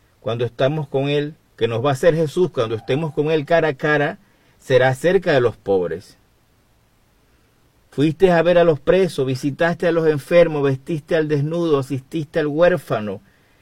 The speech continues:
tendiste la mano a la viuda, ayudaste a aquel ancianito. Si yo ignoro a los pobres hoy, entonces Jesús me va a ignorar a mí el día del juicio".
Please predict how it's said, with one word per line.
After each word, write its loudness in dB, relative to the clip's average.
tendiste 0
la 4
mano -2
a 0
la 2
viuda, 0
ayudaste -2
a -4
aquel -4
ancianito. -6
Si -2
yo 10
ignoro 6
a 6
los 4
pobres 6
hoy, 2
entonces -6
Jesús -4
me -2
va 0
a 0
ignorar -2
a -2
mí -2
el -4
día 2
del -2
juicio". -12